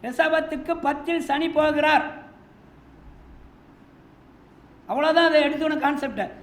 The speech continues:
ரிஷபத்துக்கு பத்தில் சனி போறப்ப நாலாம் இடத்தினுடைய தொடர்பு ஏற்படும் இயற்கையிலே.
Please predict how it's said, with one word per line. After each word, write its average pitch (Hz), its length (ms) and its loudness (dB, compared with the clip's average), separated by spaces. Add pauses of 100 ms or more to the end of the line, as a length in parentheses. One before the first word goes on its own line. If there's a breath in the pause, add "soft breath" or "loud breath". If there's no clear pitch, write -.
(140)
ரிஷபத்துக்கு 330 580 2
பத்தில் 302 340 -2
சனி 285 260 0
போறப்ப 285 380 0 (640)
நாலாம் 311 460 2
இடத்தினுடைய 294 540 -4
தொடர்பு 311 400 0
ஏற்படும் 302 420 4
இயற்கையிலே. 277 520 -2